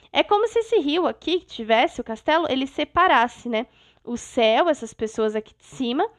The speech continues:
que eram como se fossem pessoas mortas, em busca de defender algo, porque o cavaleiro, ele defendia e protegia, né? E as outras pessoas que, na verdade, estão relacionadas também à igreja e às outras ordens, né?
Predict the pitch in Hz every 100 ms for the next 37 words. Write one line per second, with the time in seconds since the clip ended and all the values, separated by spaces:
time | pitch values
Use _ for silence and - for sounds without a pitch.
0 | _ _ _ - 240 226 220 214 220 -
1 | 226 - 214 226 214 214 240 359 370 _
2 | _ _ _ _ 508 453 - _ _ _
3 | 339 494 - 277 240 233 - 226 226 220
4 | 214 220 370 294 - 220 208 233 214 208
5 | 208 214 220 - - 226 233 226 226 220
6 | - 180 240 247 214 254 494 330 480 -
7 | - - - 285 320 349 330 330 330 -
8 | - 285 277 - 339 320 302 262 277 -
9 | 320 302 294 - 294 175 233 277 - 330
10 | 269 233 240 262 262 285 359 359 339 349
11 | 294 285 - 311 - 240 233 220 214 214
12 | 220 214 214